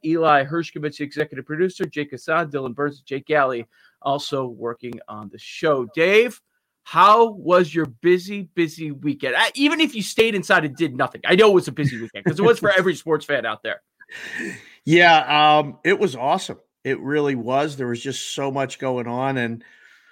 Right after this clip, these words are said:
Speaker 2: I got caught up in the horse race, Joe. There was a horse race over the weekend. That,
Speaker 1: Yeah,
Speaker 2: uh,
Speaker 1: yeah.
Speaker 2: yeah, that I finally, um,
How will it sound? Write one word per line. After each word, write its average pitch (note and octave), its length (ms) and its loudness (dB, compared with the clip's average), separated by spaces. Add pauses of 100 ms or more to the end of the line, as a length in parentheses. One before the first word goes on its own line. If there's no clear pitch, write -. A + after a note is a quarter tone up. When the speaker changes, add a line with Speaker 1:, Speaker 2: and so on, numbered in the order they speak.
(640)
Speaker 2:
I G3 140 2
got B3 160 2
caught A#3 180 4
up A3 160 4
in G3 60 0
the D#3 80 -4
horse A#3 260 -2
race, A#2+ 220 -4
Joe. A2+ 340 -12 (100)
There F3+ 100 -8
was G#3 100 -12
a E3 40 -6
horse G#3 280 -6
race A#2+ 200 -6
over A#2 160 -8
the G#2+ 80 -12
weekend. A#2+ 440 -8
That, D#3 40 4
Speaker 1:
Yeah, A#3 340 4
Speaker 2:
uh, C3 320 4
Speaker 1:
yeah. D3+ 220 2
Speaker 2:
yeah, C4+ 260 4
that C#3+ 220 2
I C#3 160 4
finally, D#3 800 0
um, D#3 560 2